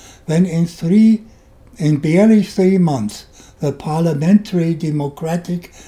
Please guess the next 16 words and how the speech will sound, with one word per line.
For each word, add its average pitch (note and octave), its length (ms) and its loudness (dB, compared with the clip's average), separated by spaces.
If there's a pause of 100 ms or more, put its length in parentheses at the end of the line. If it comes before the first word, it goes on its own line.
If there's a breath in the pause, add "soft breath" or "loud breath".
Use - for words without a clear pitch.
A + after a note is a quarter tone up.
(120)
chaos E3 640 0 (240 soft breath)
disappears F#3 960 0 (300 soft breath)
and D3+ 200 -6
is E3 240 -8
replaced D3+ 880 -2 (280 loud breath)
by D3 180 -4
a C#3+ 200 -4
regime F3+ 760 2 (160 loud breath)
of C#3 280 -8
order, G3 540 2 (180 loud breath)
of C3+ 300 -8
discipline, F3+ 880 -2 (240 loud breath)
but C3+ 260 -10
also E3+ 520 -2
of C#3+ 200 -10
action, - 680 -8